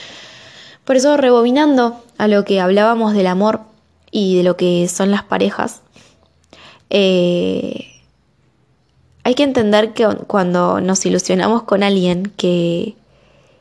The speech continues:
que está todo en nuestra mente, ¿no? Que esa persona no es perfecta y, y no tiene por qué cumplir nuestras expectativas. Esa persona es así y lo único que necesitamos es que esa persona quiera estar con nosotros y que nos quiera.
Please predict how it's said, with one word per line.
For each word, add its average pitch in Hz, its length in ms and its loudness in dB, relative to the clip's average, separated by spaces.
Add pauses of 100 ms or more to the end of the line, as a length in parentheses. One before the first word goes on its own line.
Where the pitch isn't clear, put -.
que - 80 -4
está 269 280 -2
todo 294 180 2
en 254 60 0
nuestra 208 280 -4
mente, 180 400 -6
¿no? 214 180 -2
Que 226 80 -2
esa 214 180 -4
persona 214 280 -6
no 226 100 -8
es 233 100 -12
perfecta 254 580 -6 (640)
y, 185 880 -6 (240)
y 233 80 -4
no 247 100 0
tiene 262 200 -2
por 226 160 -2
qué 240 100 0
cumplir 220 360 0
nuestras 196 260 -4
expectativas. 180 800 -4
Esa 202 160 -2
persona 190 440 -6
es 202 120 -8
así 277 380 -6 (720)
y 226 200 -2
lo 214 100 2
único 294 220 0
que 247 80 -2
necesitamos 247 480 -4
es 247 80 -6
que 254 100 -2
esa 247 140 0
persona 233 300 -6
quiera 240 220 -4
estar 226 240 -6
con 202 140 -6
nosotros 214 440 -6
y - 40 -4
que 202 120 -2
nos 196 140 -10
quiera. - 320 -8